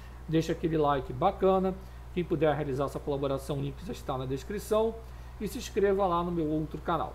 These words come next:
o Ciência e Meio Ambiente. Conteúdo de qualidade, com veracidade, seguindo a metodologia científica de forma séria, tá? Com seriedade, vocês só encontram aqui,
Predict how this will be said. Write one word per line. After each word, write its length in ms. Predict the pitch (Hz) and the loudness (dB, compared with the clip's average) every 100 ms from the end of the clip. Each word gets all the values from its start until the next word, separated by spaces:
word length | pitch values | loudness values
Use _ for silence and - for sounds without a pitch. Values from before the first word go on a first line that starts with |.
| - | -8
o 80 | 151 | -8
Ciência 640 | - 220 156 147 - 165 160 | -6 0 2 0 0 0 0
e 60 | 175 | -4
Meio 220 | 143 143 | -2 -2
Ambiente. 500 | 147 151 107 - - - - - - | 0 0 -2 -6 -14 -14 -14 -14 -4
Conteúdo 600 | 180 170 175 170 156 139 | -4 0 2 4 2 0
de 80 | |
qualidade, 720 | 123 190 196 196 165 165 160 | -4 0 2 4 2 4 2
com 160 | 160 143 | -2 -4
veracidade, 800 | 139 147 160 175 156 151 151 147 | -2 0 0 0 4 6 4 2
seguindo 280 | 143 147 139 | -4 -6 -4
a 20 | |
metodologia 720 | 147 143 147 139 131 123 147 139 | -4 -2 -2 0 -2 -2 -2 -4
científica 840 | - 135 120 - 139 - - - - - - - - - | -4 -8 -8 -8 -10 -8 -6 -6 -8 -14 -14 -14 -14 -8
de 80 | 131 | -8
forma 480 | - 131 120 117 - - - - - | 0 0 0 -2 -10 -12 -14 -14 -12
séria, 720 | - - 175 170 175 208 214 - - | -10 2 4 6 6 4 2 -10 -10
tá? 140 | - 143 | -6 -6
Com 140 | 143 | -6
seriedade, 720 | 123 131 135 196 180 175 165 170 - - - - | -4 -2 0 2 4 4 2 -4 -12 -14 -14 -4
vocês 380 | 208 190 165 160 | -4 0 -2 0
só 140 | 180 | -4
encontram 440 | 170 156 151 160 | -4 -2 -2 0
aqui, 260 | 160 160 120 | -2 -2 -10